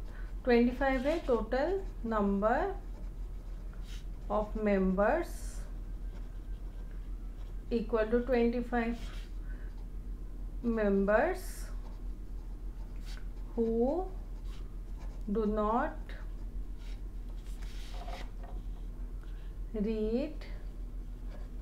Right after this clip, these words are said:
any newspaper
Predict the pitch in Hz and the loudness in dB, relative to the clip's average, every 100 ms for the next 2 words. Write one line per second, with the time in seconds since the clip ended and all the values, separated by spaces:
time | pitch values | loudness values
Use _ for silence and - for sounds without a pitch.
0 | - - 208 196 196 202 247 339 339 - | -6 -2 0 2 4 4 2 0 -4 -8
1 | - - - - - - - - 214 208 | -8 -8 -6 -6 -8 -8 -6 -2 2 4
2 | 202 - - 208 190 - 208 233 311 | 4 0 0 2 2 2 2 4 0